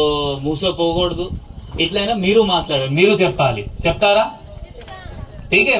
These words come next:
వీళ్ళు ఇప్పుడు ఏం చేస్తారు, మీ స్కూల్స్ విజిట్ చేస్తారు, every వీక్లీ త్రీ స్కూల్స్ విజిట్ చేస్తారు. ఆ విజిట్ చేసినప్పుడు మీరు జాగ్రత్తగా వినాలి. జాగ్రత్తగా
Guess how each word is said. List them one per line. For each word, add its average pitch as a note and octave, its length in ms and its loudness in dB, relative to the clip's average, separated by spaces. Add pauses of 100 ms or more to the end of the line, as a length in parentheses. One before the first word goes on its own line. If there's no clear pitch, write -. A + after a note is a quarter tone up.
వీళ్ళు F#3 240 6
ఇప్పుడు G#3+ 160 0 (100)
ఏం G3+ 60 0 (100)
చేస్తారు, G#3 480 0
మీ G3 120 -4
స్కూల్స్ F#3+ 360 0
విజిట్ F3+ 260 2
చేస్తారు, - 400 -4 (140)
every G3 260 0 (640)
వీక్లీ A3 440 2
త్రీ G#3 120 0 (100)
స్కూల్స్ G3+ 260 0
విజిట్ F#3+ 280 0
చేస్తారు. F#3 400 -2 (100)
ఆ D#3+ 40 2 (100)
విజిట్ F3 280 -4
చేసినప్పుడు F#3 540 -4
మీరు F3 120 -2 (120)
జాగ్రత్తగా E3+ 580 0
వినాలి. B2+ 380 -2 (1120)
జాగ్రత్తగా G#3+ 560 2